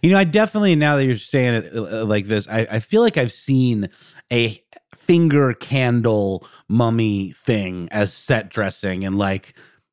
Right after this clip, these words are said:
Tales from the Crypt or something like that, or some spooky laboratory scene, you know, or a wizard's lair or what have you. But here's the thing. Yeah,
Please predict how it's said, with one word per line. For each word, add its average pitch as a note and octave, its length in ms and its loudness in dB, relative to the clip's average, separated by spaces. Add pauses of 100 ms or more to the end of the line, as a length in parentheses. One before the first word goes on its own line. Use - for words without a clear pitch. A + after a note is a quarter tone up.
(160)
Tales A2 360 -2
from G2 180 -4
the F#2 80 -4
Crypt - 480 -4
or F2+ 300 -4
something F#2 420 -6
like D2+ 220 -12
that, D2+ 280 -6
or F2+ 80 -4
some F#3 360 2
spooky C#3+ 580 0
laboratory F#2+ 760 -2
scene, D2+ 440 -12
you F2 120 -8
know, F2+ 180 -4
or F2+ 220 -4 (200)
a G2+ 120 -2
wizard's F#2 580 -4
lair D#2+ 380 -6 (280)
or F#2 80 -4
what F2+ 200 -4
have E2 260 -4
you. C#2+ 100 -12 (220)
But C3+ 80 2
here's G3 160 2
the D3 80 -2
thing. B2+ 260 -2 (360)
Yeah, B2 260 0